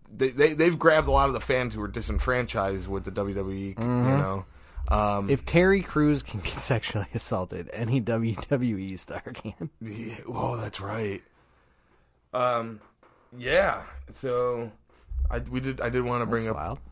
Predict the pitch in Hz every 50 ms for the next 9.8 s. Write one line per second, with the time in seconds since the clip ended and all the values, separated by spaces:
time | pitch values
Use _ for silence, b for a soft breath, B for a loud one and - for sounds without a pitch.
0 | - - - 110 113 110 107 110 - - 104 107 - - 113 113 113 110 104 104
1 | 104 95 - 104 92 92 92 98 95 95 95 92 95 92 95 95 - - - -
2 | - 98 101 104 107 107 113 101 92 - 117 107 - 135 - 143 135 110 113 143
3 | 143 147 156 151 147 143 139 135 131 120 - - 190 185 - - 131 117 117 120
4 | - - 131 127 123 120 107 - - 110 104 113 123 - 170 170 170 - 156 143
5 | - - 156 143 117 95 98 98 98 101 101 - 101 98 101 98 110 107 - -
6 | 107 - - 104 101 101 98 95 - - 101 104 101 104 104 101 - - - -
7 | - - - - - - - - - - - - - - - - - - - -
8 | 110 110 110 107 104 107 113 131 156 180 190 156 - 165 147 - - 139 131 120
9 | 113 117 110 110 107 104 - 110 101 98 107 123 131 127 - -